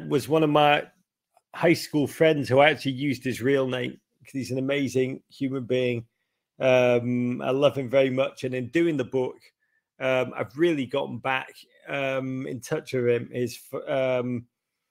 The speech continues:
his mother passed away while I was writing the book, and I reached out. We've really, you know, he's the kind of person I can get on a Zoom with, and we can spend the whole evening just, like, remembering, just spitting teachers' names out and then just laughing till we cry. We don't even have to say anything. This,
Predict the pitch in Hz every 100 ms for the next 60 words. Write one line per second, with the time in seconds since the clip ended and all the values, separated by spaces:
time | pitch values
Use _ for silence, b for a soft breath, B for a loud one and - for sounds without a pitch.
0 | _ 131 117 143 147 131 - 139 123 -
1 | 127 131 127 127 127 123 113 131 131 120
2 | - 131 120 - 120 120 127 123 - 131
3 | 123 127 127 110 131 131 131 123 - b
4 | b 135 139 120 123 - 151 123 151 143
5 | - 117 113 120 131 135 123 101 135 131
6 | 120 110 120 120 123 117 - 147 131 113
7 | - 131 135 127 120 _ _ _ _ _
8 | 175 170 135 127 120 160 151 131 127 -
9 | 156 156 147 151 156 131 143 143 147 -
10 | - 185 165 135 - 175 - 139 120 139
11 | 156 123 123 117 123 131 143 120 120 131
12 | 139 131 131 120 120 117 117 - 139 127
13 | 135 170 139 135 - 120 - 139 143 143
14 | 117 120 120 -